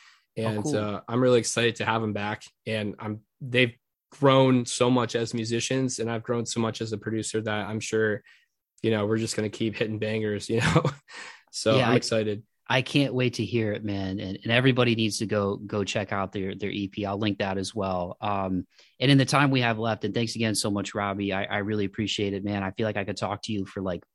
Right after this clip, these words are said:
Speaker 1: three hours and just geek
Speaker 2: Yeah,
Speaker 1: out about
Speaker 2: same here,
Speaker 1: metal and
Speaker 2: man.
Speaker 1: music. Um, and I'll definitely have you on again. Uh, and hopefully, you know, with, uh, fingers crossed with everything going on in the world, but in twenty twenty-two or whenever, you know, if you guys ever come through Nashville, I'm definitely coming out. But, um,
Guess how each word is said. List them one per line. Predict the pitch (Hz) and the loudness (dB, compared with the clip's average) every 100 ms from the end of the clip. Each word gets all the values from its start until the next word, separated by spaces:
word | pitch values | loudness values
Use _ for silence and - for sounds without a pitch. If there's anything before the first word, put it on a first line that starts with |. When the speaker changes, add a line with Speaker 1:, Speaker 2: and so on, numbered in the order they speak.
| _ | _
Speaker 1:
three | 117 107 | -2 2
hours | 101 98 92 101 | 4 4 2 -2
and | 95 | -4
just | 92 | -4
geek | 107 101 | -4 4
Speaker 2:
Yeah, | 131 | 6
Speaker 1:
out | |
about | 107 | 6
Speaker 2:
same | 92 127 | 6 6
here, | 131 | 8
Speaker 1:
metal | 135 117 | 6 4
and | 117 | 2
Speaker 2:
man. | 104 | 2
Speaker 1:
music. | 101 101 98 101 | 0 -2 -2 -4
Um, | 92 95 104 | -2 -2 -2
and | 98 | -2
I'll | 101 | 0
definitely | 113 113 113 107 | 0 0 0 0
have | 107 | 0
you | 104 104 | 0 0
on | 98 | 0
again. | 95 101 98 92 - _ _ _ - | 0 0 0 -2 -6 _ _ _ -2
Uh, | 104 98 | 0 2
and | 101 101 | 0 4
hopefully, | 160 - 151 123 113 | 2 4 6 6 4
you | 120 117 | -4 -2
know, | 110 104 | 0 0
with, | 107 110 98 | 0 -2 0
uh, | 107 101 - - | 0 0 -2 2
fingers | 151 127 - | 4 4 0
crossed | 143 120 117 - | 0 2 0 -2
with | 113 | -2
everything | 117 113 113 | -2 0 0
going | 113 113 | 2 2
on | 117 | 2
in | 110 | 2
the | |
world, | 98 98 95 | 0 -2 0
but | 98 98 | 0 -2
in | |
twenty | 98 113 113 110 | -4 -2 0 0
twenty-two | - 110 104 120 113 | -2 -2 0 0 2
or | 104 | 2
whenever, | 101 101 113 101 | 2 2 0 -2
you | 92 98 | -2 -2
know, | |
if | 95 | -2
you | 113 | -2
guys | 113 107 110 | 0 0 -2
ever | 101 | -4
come | 98 107 | -4 -6
through | - 98 | -4 -4
Nashville, | 95 98 - 98 | -2 -4 -4 -6
I'm | 87 | -4
definitely | 92 98 - 90 | -4 -6 -6 -8
coming | - 92 | -6 -4
out. | 90 85 - | -6 -6 -4
But, | 98 - | -6 -2
um, | 98 87 | -4 -2